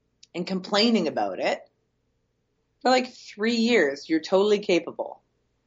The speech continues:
You totally could change." But there's, like,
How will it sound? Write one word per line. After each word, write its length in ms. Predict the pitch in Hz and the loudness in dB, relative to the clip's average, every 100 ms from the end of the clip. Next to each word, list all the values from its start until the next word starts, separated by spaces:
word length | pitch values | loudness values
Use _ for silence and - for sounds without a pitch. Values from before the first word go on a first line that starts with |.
| _ _ _ _ _ _ _ | _ _ _ _ _ _ _
You 140 | 165 | -6
totally 440 | - - 190 208 214 | -2 2 4 4 2
could 160 | 214 | -2
change." 580 | - 151 120 67 - - - _ _ _ _ _ _ _ _ _ _ _ - | -2 -4 -4 -6 -16 -20 -20 _ _ _ _ _ _ _ _ _ _ _ -2
But 180 | 185 | 2
there's, 320 | 185 185 180 185 | 4 4 4 2
like, 300 | 170 165 | 0 -2